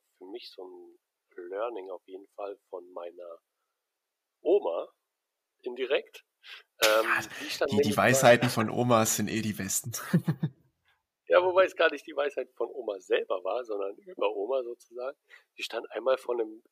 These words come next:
Speaker 1: äh, Ticketautomat, ein Ticketautomat für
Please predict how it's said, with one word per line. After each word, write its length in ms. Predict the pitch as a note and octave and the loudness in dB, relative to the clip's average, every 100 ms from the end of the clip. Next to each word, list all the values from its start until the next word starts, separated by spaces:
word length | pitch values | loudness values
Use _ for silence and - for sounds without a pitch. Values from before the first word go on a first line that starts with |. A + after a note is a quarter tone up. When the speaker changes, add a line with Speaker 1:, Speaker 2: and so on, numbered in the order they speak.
| - | -10
Speaker 1:
äh, 320 | A2 G2+ G2 - | -8 -6 -10 -10
Ticketautomat, 680 | G#3 - A#2+ G2 G2+ G2+ _ | -12 -10 -6 -6 -6 -12 _
ein 200 | - G#2 G#2+ - | -12 -10 -12 -18
Ticketautomat 1000 | - - - - G#2 A2 G#2+ G#2 B2+ - _ _ _ _ _ _ | -16 -12 -12 -8 -10 -10 -8 -6 -6 -6 _ _ _ _ _ _
für 340 | B2+ A#2+ - | -8 -6 -8